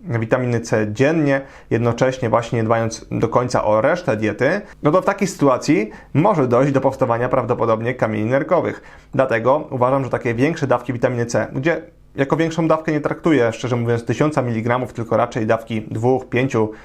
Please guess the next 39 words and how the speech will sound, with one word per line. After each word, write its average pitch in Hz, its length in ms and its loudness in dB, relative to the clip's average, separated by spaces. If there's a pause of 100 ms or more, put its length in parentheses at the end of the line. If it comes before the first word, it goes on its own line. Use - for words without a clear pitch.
(160)
mm, 101 200 -4
sześciu 135 340 0
gramów 120 460 0 (120)
dziennie, 156 520 2 (480)
powinniśmy 190 380 2
stosować 147 360 0
raczej 156 280 0
okresowo, 131 640 0 (100)
raczej 147 240 0
w 120 60 -4
okresach 120 500 -2
zwiększonego 135 500 0
zapotrzebowania 127 720 0 (140)
na 113 300 0
witaminę 113 420 -2
C, 147 220 0
czyli 107 380 -8
w - 60 -4
okresach, 110 420 0 (380)
mm, 110 200 2
zwiększonej 117 400 0
potrzeby 110 400 0
wsparcia 110 360 -2
układu 180 280 2
odpornościowego 123 800 0 (340)
czy - 100 -6
większego 120 400 2
stresu 196 320 -2
w 139 40 0
naszym 110 260 -2
życiu, 190 320 0 (320)
a - 140 -2
nie 214 160 2
przez 170 200 -2
cały 123 320 2
czas 131 280 0
bez 135 260 2
żadnej 107 300 -2
przerwy. 107 300 -4